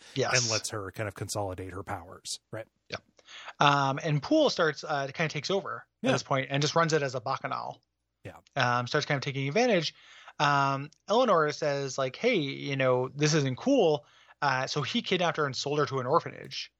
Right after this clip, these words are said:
Speaker 2: Yep.
Speaker 1: So he is the reason why she was turned into a little sister.
Speaker 2: Yep. Uh, and he was also, uh, the reason that you got thrown into the prison.
Speaker 1: Yeah. Yeah,
Speaker 2: Yeah.
Speaker 1: so he got <laughs> you sent to the prison,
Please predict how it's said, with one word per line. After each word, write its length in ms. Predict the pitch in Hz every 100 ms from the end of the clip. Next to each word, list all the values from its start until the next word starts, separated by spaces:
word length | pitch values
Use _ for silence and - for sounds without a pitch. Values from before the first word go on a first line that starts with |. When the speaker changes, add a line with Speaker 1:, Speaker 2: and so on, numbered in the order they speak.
| -
Speaker 2:
Yep. 100 | 151
Speaker 1:
So 80 | 139
he 220 | - 185
is 100 | 160
the 80 | 147
reason 320 | 147 147 147
why 140 | 135 131
she 120 | 143
was 100 | 120
turned 200 | 131 131
into 140 | 120
a 40 | 120
little 200 | 120 110
sister. 440 | - 113 117 123
Speaker 2:
Yep. 140 | 214 - _ _
Uh, 280 | 139 131 123 127
and 200 | 123 117
he 140 | 147
was 160 | 139 117
also, 560 | 113 - 127 120 117 -
uh, 300 | 117 110 113
the 120 | 107
reason 300 | 113 110 127
that 80 | 127
you 100 | 127
got 160 | 143 135
thrown 220 | 139 143
into 140 | 160 170
the 60 | 156
prison. 420 | 269 190 98 85 _ _ _ _ _ _
Speaker 1:
Yeah. 180 | 185 226 - _ _
Yeah, 100 | 175
Speaker 2:
Yeah. 20 | -
Speaker 1:
so 80 | 165
he 120 | 185
got 160 | 196 -
<laughs> 20 |
you 40 | 170
sent 180 | -
to 60 | - 202
the 60 | 190
prison, 320 | 147 147